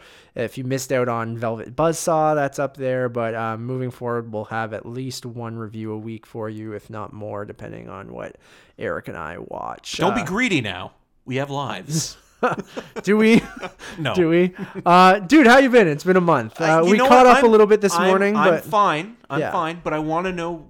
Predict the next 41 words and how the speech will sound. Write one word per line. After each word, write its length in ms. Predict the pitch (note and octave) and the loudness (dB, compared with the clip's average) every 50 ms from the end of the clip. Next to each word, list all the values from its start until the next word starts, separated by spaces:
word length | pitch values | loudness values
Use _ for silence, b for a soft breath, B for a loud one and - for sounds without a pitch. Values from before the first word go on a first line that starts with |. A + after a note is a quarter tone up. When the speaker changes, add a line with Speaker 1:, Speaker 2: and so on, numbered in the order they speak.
| - D3+ | -20 -20
Speaker 2:
more 640 | D3+ D3 D3 D3 C#3+ C#3+ D3 D3 D3+ D#3 E3 D#3+ _ _ | -20 -16 -12 -10 -8 -8 -6 -6 -6 -8 -10 -12 _ _
so 420 | - - - - C#3+ C#3+ C#3+ D3 | -20 -16 -12 -10 -10 -10 -10 -10
importantly, 880 | C#3+ C#3 - - C#3 C#3 C3+ - G3+ G3 - C#3+ B2 A#2+ B2+ C#3+ - - - - - | -12 -14 -14 -12 -14 -12 -10 -6 -6 -6 -6 -6 -12 -12 -12 -14 -16 -18 -20 -20 -18
how 140 | - D#3 D3+ | -16 -14 -14
are 100 | D3+ E3 | -14 -14
you 380 | D#3+ C3 B2 B2 B2 D3 E3+ D#3 | -14 -12 -12 -12 -12 -10 -12 -12
and 100 | C3 C3 | -14 -12
how 160 | C#3 C3 C#3 | -12 -12 -12
is 140 | D3 C#3 D#3+ | -12 -14 -14
Nevis? 480 | F#3 F#3+ C#3+ B2+ B2+ - - - - - | -14 -14 -16 -16 -18 -18 -18 -16 -8 -2
Speaker 1:
Uh, 280 | D3+ D#3 D#3 D#3 D3+ C#3 | 0 2 2 2 2 2
Nevis 380 | D#3+ E3+ F3+ F3+ F3 F3 - F3+ | 2 4 4 4 2 2 0 -2
is 120 | E3+ D3 | -2 -4
very 460 | C#3 C3+ C#3 D3+ D3+ C#3+ C#3 C3+ C3 | -4 -2 2 4 4 6 6 4 2
well. 380 | B2 A#2 A#2 A2+ A2+ A2 A2+ G#2 | 2 0 0 0 0 0 0 0
Um, 500 | F2 B2 B2+ B2+ B2 B2 A#2+ B2 A#2+ - | 0 0 0 0 -2 -4 -4 -6 -4 -2
I 120 | - C3 B2+ | -2 -2 -2
just 160 | C#3 C#3+ C#3+ | -4 -4 -4
wanna 160 | D3 C#3 C3+ | -4 -4 -4
thank 280 | B2+ - C3+ C3 B2 C3+ | -4 -4 -4 -4 -2 -2
everyone 520 | C3 B2 B2+ B2+ B2 A#2+ B2 A#2+ A#2+ A#2+ | -2 -2 -2 -2 0 0 -2 -2 -4 -8
for, 420 | - - C3+ B2+ B2 B2 B2 A#2+ B B B B B B B B | -8 -6 -4 -2 0 0 0 -2 B B B B B B B B
uh, 260 | - B2+ B2+ A#2+ A2+ A2+ | -4 -2 0 0 -2 -2
the 100 | G2+ B2 | -4 -8
kind 360 | - - - C3+ B2+ A#2+ A#2 | -8 -6 -6 -6 -4 -4 -4
words 280 | A2+ A#2 A#2 A#2 A2 A#2+ | -4 -4 -4 -4 -6 -6
over 120 | A#2 A2+ | -8 -6
the 120 | A2+ A#2+ A#2 | -6 -6 -6
last, 500 | A#2+ A#2 A2+ A#2 A#2 - - - - - | -4 -2 -2 -2 -2 -6 -8 -14 -12 -10
uh, 60 | - | -8
uh, 640 | A2 A#2+ A#2+ A#2 A#2 A#2 A2 G#2 - B2 B2 A#2+ A#2+ | -6 -6 -4 -4 -4 -6 -6 -6 -6 -6 -6 -6 -6
month 380 | A#2+ B2 B2 A#2 A#2 A#2 A#2 B2 | -8 -8 -6 -6 -8 -8 -8 -8
or 80 | A#2+ | -8
so. 420 | A#2 - - B2 A#2+ A#2+ A#2+ A#2+ A#2+ | -8 -8 -8 -6 -6 -6 -4 -4 -4
Um, 560 | A2+ A2+ A2+ A2+ A2+ A2+ A#2 A2+ G#2+ D#2+ A2+ | -6 -6 -6 -8 -8 -10 -12 -12 -14 -14 -14
some 220 | - - B2 A#2+ | -10 -8 -8 -8
of 120 | A#2+ A2 A#2 | -8 -10 -10
you 140 | A#2+ A#2 | -10 -10
sending 360 | A2 - - A#2+ A#2 A#2 A2+ A#2 | -10 -10 -10 -10 -10 -10 -12 -10
them 340 | A2 A2 A2+ A2+ G#2+ - _ | -10 -10 -12 -12 -14 -16 _
through 380 | - - - B2 A2+ A2 A2 | -20 -14 -12 -12 -10 -12 -14